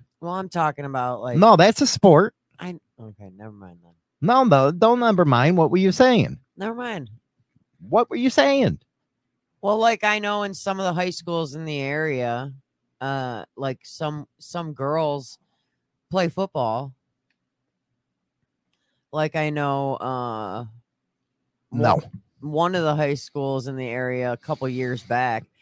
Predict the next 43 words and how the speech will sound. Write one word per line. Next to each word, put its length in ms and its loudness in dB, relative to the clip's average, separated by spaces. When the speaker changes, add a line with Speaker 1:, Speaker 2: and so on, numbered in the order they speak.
Speaker 1:
had 420 -2
a 380 -4
female 1000 -6
tackle. 600 -6
Speaker 2:
I 80 6
don't 160 4
believe 300 2
she 140 -2
should 220 -2
be 160 2
in 80 6
there 140 2
with 140 -2
the 60 -2
men 440 0
playing 240 -2
Speaker 1:
And, 140 -6
and 200 2
you 60 0
Speaker 2:
football. 40 0
Speaker 1:
know 180 0
who 80 -2
I'm 160 -4
talking 380 -4
about. 280 -4
Speaker 2:
Yeah. 160 2
Speaker 1:
<laughs> 200 -6
And 320 -2
then 480 -2
I 140 -6
know 680 -4
one 280 -6
of 60 -8
the 100 -8
other 200 -4
high 220 -4
schools 440 -8
in 100 -8
the 120 -8
area 460 -4
had 300 -8
a 200 -8
female 640 -8